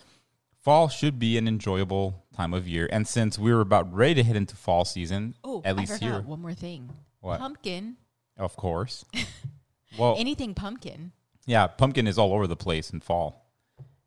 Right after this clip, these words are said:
Speaker 2: Well, I mean, like, you have pumpkin desserts, pumpkin drinks. I mean,
Speaker 1: Pumpkin
Speaker 2: I
Speaker 1: patches.
Speaker 2: Pumpkin patches.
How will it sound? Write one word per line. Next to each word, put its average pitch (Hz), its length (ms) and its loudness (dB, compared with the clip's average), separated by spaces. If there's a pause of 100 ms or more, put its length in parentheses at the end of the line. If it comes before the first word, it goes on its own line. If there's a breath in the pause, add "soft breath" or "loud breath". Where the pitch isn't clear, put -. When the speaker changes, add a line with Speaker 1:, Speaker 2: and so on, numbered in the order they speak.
(640)
Speaker 2:
Well, 175 120 -12
I 170 120 -6
mean, 170 260 -10
like, 139 320 -14 (460)
you 160 100 -12
have 143 420 -12
pumpkin 131 800 -16
desserts, - 840 -16 (320)
pumpkin 139 400 -14
drinks. 139 720 -16 (1400)
I 156 40 -16
mean, 147 220 -12
Speaker 1:
Pumpkin 95 300 -2
Speaker 2:
I 78 40 -8
Speaker 1:
patches. 87 540 -2 (500)
Speaker 2:
Pumpkin 139 340 -16
patches. 139 640 -16